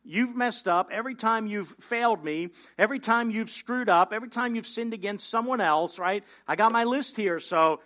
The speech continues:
when I need to, I'm gonna throw that back at you to show you why I'm spiritually or morally superior than you are. This is not friendship. This is not wisdom in relationships.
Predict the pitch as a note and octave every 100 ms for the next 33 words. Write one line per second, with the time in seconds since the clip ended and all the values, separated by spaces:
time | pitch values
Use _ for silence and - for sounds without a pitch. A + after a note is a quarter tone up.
0 | _ - - E3 F#3 F#3+ D#4 D#4 - F#3+
1 | F3+ D#3 D#3+ D#3+ D#3+ D3+ C#3+ B2+ G#2+ -
2 | E2+ _ _ _ _ _ _ _ _ _
3 | _ _ _ _ _ - - C#3+ D3 C3+
4 | C3+ D#3+ F3 - E3 D3+ D3 D3 C#3+ C#3
5 | D3 C#3+ C#3 C3+ C#3 C#3+ C3+ B2 B2 C#3
6 | A3 G3+ D#2 - _ _ _ _ _ _
7 | _ _ _ _ _ D#3 F3 C#3+ C#3+ E3+
8 | - C#3+ E3 - - - _ _ _ _
9 | _ _ _ _ - - C#3+ E3+ E3+ D#3
10 | D3 E3 D#3+ - A#2+ A#2+ A#2 A#2+ A#2+ A#2+
11 | C3 A2 - G2 - - -